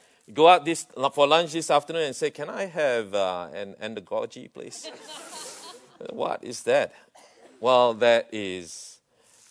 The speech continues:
a Korean dish. <laughs> Bulgogi or something. Uh, pedagogy and andragogy, they are, uh, educational philosophy. Firstly,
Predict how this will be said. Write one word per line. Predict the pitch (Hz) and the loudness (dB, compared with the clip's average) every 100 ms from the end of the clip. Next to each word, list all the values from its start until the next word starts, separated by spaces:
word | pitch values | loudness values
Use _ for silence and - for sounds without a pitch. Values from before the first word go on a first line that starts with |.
| _ _ - | _ _ -18
a | |
Korean | - 110 95 107 104 | -10 -8 -4 -4 -6
dish. | 90 78 - - - _ _ - - | -8 -12 -12 -16 -20 _ _ -20 -16
<laughs> | - 494 - 285 233 285 285 240 262 220 233 233 - 311 - - - - - - - 302 - - 294 - - - - - - - _ - 113 | -14 -14 -14 -14 -14 -14 -16 -16 -18 -18 -18 -18 -18 -18 -18 -18 -18 -18 -16 -14 -16 -16 -16 -16 -18 -16 -14 -14 -14 -18 -20 -20 _ -20 -4
Bulgogi | 151 143 131 139 120 185 262 - | 0 0 2 0 0 -8 -10 -6
or | 131 156 | -6 -2
something. | - 190 190 165 - - - - - - - - - - - - - - - 508 247 | 0 0 0 -10 -10 -18 -16 -18 -18 -20 -20 -20 -20 -20 -20 -20 -20 -20 -20 -2 2
Uh, | 240 - - | 2 2 4
pedagogy | 285 311 269 254 240 175 220 214 190 | 6 6 8 6 6 2 2 2 2
and | 175 - | 2 4
andragogy, | 190 185 170 151 127 139 | 4 4 6 6 4 2
they | 156 220 | 6 8
are, | 220 - | 6 6
uh, | 170 165 151 151 - - _ - | 8 10 8 6 -4 -20 _ 2
educational | 151 143 131 151 139 - 135 123 - _ | 2 0 -6 -2 -2 -4 -4 -4 -6 _
philosophy. | - 113 104 107 107 - 85 - _ _ _ _ - | -8 2 2 2 -4 -10 -12 -16 _ _ _ _ 6
Firstly, | 269 254 - 117 85 | 8 8 4 0 -4